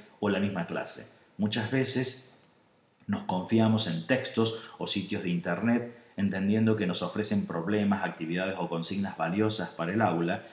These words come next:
y lamentablemente esto no siempre ocurre. Creemos que los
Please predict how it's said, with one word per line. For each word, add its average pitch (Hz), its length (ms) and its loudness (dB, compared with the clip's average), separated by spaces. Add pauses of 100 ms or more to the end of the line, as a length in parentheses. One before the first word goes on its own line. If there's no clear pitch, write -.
(120)
y 92 80 -2
lamentablemente 92 960 0
esto 87 200 -4
no 85 120 0
siempre 85 300 -8
ocurre. - 400 -16 (320)
Creemos 117 560 6
que 82 120 -2
los 82 160 -4